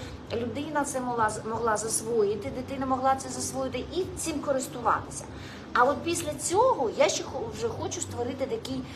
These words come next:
як, ам... Ну, коучинговий супровід, да, наставни-, наставницький супровід. Тобто я після цього хочу зробити таку програму підтримки, за, під час якої,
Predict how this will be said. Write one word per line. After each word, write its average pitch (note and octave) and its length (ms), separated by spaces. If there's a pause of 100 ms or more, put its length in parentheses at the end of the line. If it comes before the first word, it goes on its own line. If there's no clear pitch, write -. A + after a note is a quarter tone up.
(340)
як, - 420
ам... A3 340 (1200)
Ну, B3+ 80
коучинговий C4 1000
супровід, B3 760 (320)
да, C4+ 200
наставни-, C4 1000
наставницький B3 840
супровід. F#3+ 600
Тобто A#3+ 260 (520)
я D4+ 260
після C4 300
цього D#4+ 500
хочу D4+ 520
зробити A#3+ 640 (100)
таку - 380 (280)
програму C4 640 (100)
підтримки, C4 800 (400)
за, B3 340
під C4 140
час D#4 440
якої, C#4 800